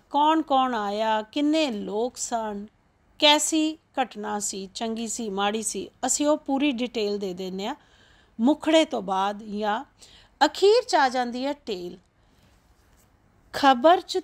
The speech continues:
ਤੇ ਕਹਾਣੀ 'ਚ ਜਿਹੜਾ ਵੱਡਾ ਫਰਕ ਹੈ ਨਾ, ਉਹ ਇਹੀ ਹੈ।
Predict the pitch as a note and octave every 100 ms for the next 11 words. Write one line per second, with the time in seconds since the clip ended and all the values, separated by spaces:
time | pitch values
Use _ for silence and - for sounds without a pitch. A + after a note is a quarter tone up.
0 | - E4+ E4 D#4 - C#4+ A#3 G#3+ B3+ C4+
1 | C4+ A#3 A#3+ A#3+ G#3 F#3+ F#3 F#3+ C4 C4
2 | G3+ F3+ - F#3 A3 B3 B3 A#3 - B3
3 | F#3